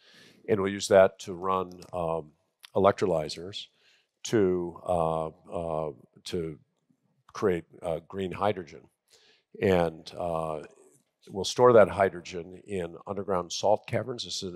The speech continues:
a, a unique, uh, geography where you can actually find salt,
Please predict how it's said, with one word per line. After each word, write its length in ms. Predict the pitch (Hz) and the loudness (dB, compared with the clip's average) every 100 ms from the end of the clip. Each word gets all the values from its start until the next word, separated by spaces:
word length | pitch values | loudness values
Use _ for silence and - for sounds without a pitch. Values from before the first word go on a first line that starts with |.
| - | -8
a, 240 | 95 - 90 | -6 -6 -8
a 60 | |
unique, 640 | 85 87 92 95 101 - - - | -10 -12 -12 -8 -8 -10 -16 -8
uh, 320 | 87 82 80 - _ _ _ - - - _ - | -6 -4 -6 -10 _ _ _ -16 -16 -16 _ -12
geography 560 | 101 90 98 95 90 | 0 2 2 -2 -8
where 180 | 78 85 | -12 -12
you 80 | 80 | -14
can 140 | 90 | -8
actually 340 | 85 - 87 82 | -8 -8 -10 -14
find 500 | - 90 85 82 - _ - _ | -10 -6 -6 -8 -14 _ -20 _
salt, 560 | - 110 101 95 - | -2 4 6 4 0